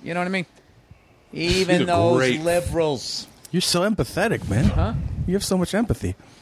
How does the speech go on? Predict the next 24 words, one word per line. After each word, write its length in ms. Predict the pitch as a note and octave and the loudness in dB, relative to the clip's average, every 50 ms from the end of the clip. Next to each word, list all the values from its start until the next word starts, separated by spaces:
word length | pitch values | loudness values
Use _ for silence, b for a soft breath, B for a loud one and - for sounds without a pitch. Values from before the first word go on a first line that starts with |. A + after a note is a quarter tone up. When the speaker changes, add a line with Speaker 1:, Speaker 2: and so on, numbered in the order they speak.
| B B - | B B -6
Speaker 1:
Because 320 | - G3+ - G3+ F3+ - - | -4 -2 0 0 0 0 0
I 320 | - D#3+ E3 D#3+ D#3+ - - | 0 0 0 0 -2 -4 -4
know 220 | C#3+ D3+ D3+ D3+ | -4 -2 0 0
who 120 | D3+ D3 C#3+ | 2 2 2
I 100 | C#3 C3+ | 2 2
am, 180 | C#3+ D3 C#3 | 0 0 0
and 100 | B2+ A#2+ | 0 0
I've 100 | A#2 G#2+ | -2 -4
fucked 280 | - - C3 A#2+ - - | -2 -2 -2 -2 -2 -4
up 120 | A#2+ - | -6 -6
tremendously 460 | - - A#2 A#2 A#2 A2 G#2 - G#2+ G2 | -6 -4 -4 -4 -4 -4 -6 -6 -6 -6
in 60 | F#2+ | -6
life. 260 | F#2+ F2+ F#2+ - - - _ _ - | -6 -6 -8 -10 -16 -20 _ _ -14
So, 300 | - - C#3 B2+ A#2+ - | -6 -4 -2 -2 -2 -2
uh, 160 | - C3 C3+ - | -2 -2 0 0
every 200 | D3+ D3+ E3+ E3+ | -2 -2 -2 -2
time 260 | - F#3 E3 E3 D#3+ | -2 -2 0 0 0
I 80 | D#3 D3 | 0 -2
start 340 | - - - D#3+ D#3 D3+ - | -2 -2 -2 -2 -2 -2 -4
to 80 | D3 B2+ | -6 -4
really 380 | A#2 C#3 D3+ D#3 D#3 D3 B2+ b b b - | -2 0 0 0 0 0 -2 b b b -10
harshly 440 | - - D3+ D3+ C#3+ - - C#3+ B2+ | -4 -2 -2 -2 -2 -2 -2 -2 -2
judge 300 | G#2 - D3 C#3+ C3+ - | -2 -2 -2 -2 -2 -4
somebody, 460 | - - B2+ A#2 A#2 A#2 A2+ A#2 A2 | -4 -4 -4 -2 -2 -2 -2 -4 -6